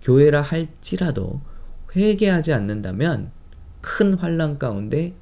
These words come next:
집어넣겠다는 거예요. 예. 예수님의 말씀, 누가복음의 말세에 대한 말씀을 쭉 경고를 하신 다음에 뭐라 하시죠? "너희가, 예,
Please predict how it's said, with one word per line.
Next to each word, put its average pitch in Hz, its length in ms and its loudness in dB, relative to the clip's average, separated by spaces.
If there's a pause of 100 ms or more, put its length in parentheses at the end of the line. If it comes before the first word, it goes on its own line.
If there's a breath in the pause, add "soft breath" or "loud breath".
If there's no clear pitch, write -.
(240)
집어넣겠다는 107 800 -2
거예요. - 200 -10 (1500)
예. 110 240 -6 (1000 loud breath)
예수님의 143 460 2
말씀, 104 400 -2
누가복음의 107 640 0
말세에 107 640 0
대한 107 220 -2
말씀을 101 400 -4
쭉 - 480 -8
경고를 117 420 2
하신 131 240 -2
다음에 104 460 -2 (240 loud breath)
뭐라 117 240 0
하시죠? 143 480 -4 (300 loud breath)
"너희가, 123 600 0 (600)
예, 98 240 -6